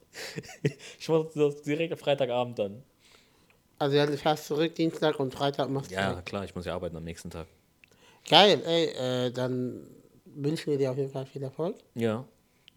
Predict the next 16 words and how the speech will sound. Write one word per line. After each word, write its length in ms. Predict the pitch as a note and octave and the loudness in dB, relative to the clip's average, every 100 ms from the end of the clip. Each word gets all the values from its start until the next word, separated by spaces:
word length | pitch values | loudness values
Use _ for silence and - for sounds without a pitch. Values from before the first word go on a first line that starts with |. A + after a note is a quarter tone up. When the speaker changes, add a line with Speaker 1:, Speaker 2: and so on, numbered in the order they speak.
| _ | _
Speaker 2:
Und 380 | - C#3+ C#3 C3+ | 0 2 2 0
ich 160 | D3+ - | -6 -4
hoffe, 240 | D#3 - | -4 0
du 80 | D3 | 2
machst 240 | C#3+ F3 | 2 2
das 140 | E3 - | -2 0
dann 120 | F3+ | 6
auch 160 | F3+ F3+ | 8 8
wirklich 380 | F#3 F#3+ E3 E3 | 4 4 2 4
am 140 | D3+ | 2
Freitag. 500 | - D#3+ D#3+ - D#3+ | 2 -2 -2 0 0
Speaker 1:
Ja, 220 | A2 E3+ - E3 - G#3+ - G#3+ - | 4 2 2 -8 -8 -10 -4 -6 -6
ich 180 | - - | -12 0
hoffe, 160 | C3+ C#3+ | 0 0
ich 100 | B2+ | -2
gewinne. 300 | C#3+ D3 | -2 -2